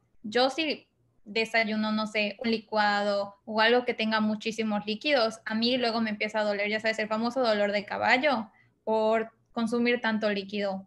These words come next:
Yo siento que eso más depende como que de cada persona y de los gustos. Yo te puedo decir ahorita algunos, para complementar lo que dijo Vale,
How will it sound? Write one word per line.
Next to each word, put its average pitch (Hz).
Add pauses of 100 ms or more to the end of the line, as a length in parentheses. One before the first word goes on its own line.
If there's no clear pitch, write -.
Yo 233
siento 262
que 240
eso 226
más 226
depende 214
como 202
que 196 (300)
de 214
cada 220
persona 214
y 214
de 202
los 196
gustos. 285 (240)
Yo 254
te 254
puedo 240
decir 214
ahorita 208
algunos, 208
para 208
complementar 208
lo 220
que 208
dijo 202
Vale, 254